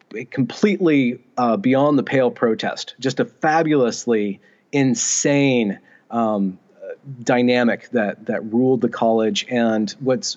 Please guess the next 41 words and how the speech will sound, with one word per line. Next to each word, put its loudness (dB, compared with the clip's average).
interesting 2
is 0
that 0
the, 2
the 2
administration 2
kind 0
of -2
bowed 2
to 0
the 0
students 0
and 0
let 0
them 2
take -2
over, 0
let -4
them 0
act -6
the -6
way -2
that -6
they -6
wanted -6
to -8
act, -10
and, -8
uh, -12
called -4
off -2
the -6
cops -10
and -18
acted -8
really -2
strangely. -4
From, -4
from -6
the 0
outside -2